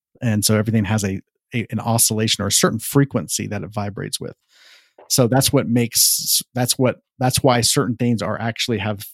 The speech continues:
physical and solid substance, is because it actually,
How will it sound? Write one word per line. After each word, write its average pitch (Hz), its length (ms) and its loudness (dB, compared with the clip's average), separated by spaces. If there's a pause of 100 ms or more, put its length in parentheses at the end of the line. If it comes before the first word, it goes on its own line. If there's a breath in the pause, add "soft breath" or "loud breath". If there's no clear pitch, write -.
physical 123 420 0
and 101 140 -2
solid 104 380 0
substance, - 760 -2 (680)
is 104 180 0
because 107 300 0
it 98 120 -2
actually, 113 880 -4